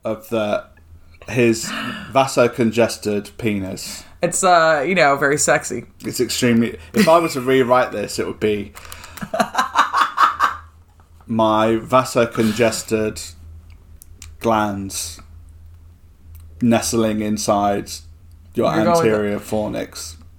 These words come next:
Speaker 2: Oh, and then, uh, am I still gonna have to do the je t'aime, je t'aime bit?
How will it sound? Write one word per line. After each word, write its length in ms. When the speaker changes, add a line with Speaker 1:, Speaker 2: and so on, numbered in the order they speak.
Speaker 2:
Oh, 120
and 160
then, 140
uh, 120
am 160
I 180
still 380
gonna 200
have 160
to 60
do 180
the 140
je 160
t'aime, 300
je 260
t'aime 400
bit? 800